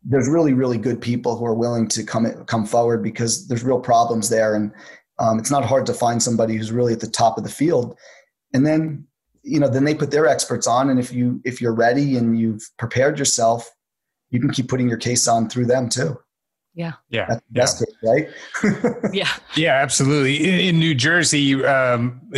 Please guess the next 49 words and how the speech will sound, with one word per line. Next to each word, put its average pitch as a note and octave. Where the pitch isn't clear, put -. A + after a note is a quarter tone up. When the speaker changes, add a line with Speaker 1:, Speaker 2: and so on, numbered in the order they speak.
Speaker 3:
I'm, C#3+
I'm B2+
trying D3
to B2
remember, B2+
but, B2
um, A#2
when C#3+
you D3
put D#3
up C#3
a A#2
corporate C3
rep, B2
one B2+
of A#2
their A#2+
corporate A#2+
reps G#2+
first, C3
do C3
they D3+
get D3
to B2+
direct A#2+
in C3
your C3
case C#3+
in A#2+
chief, D#3
or B2
do G#2+
you B2+
just A#2+
get C3
to A2
cross A#2
and A2+
then A2
they A2
have A#2
to -
put A2+
up G2+
their A2
witness G#2
in G#2
their G#2+
case? -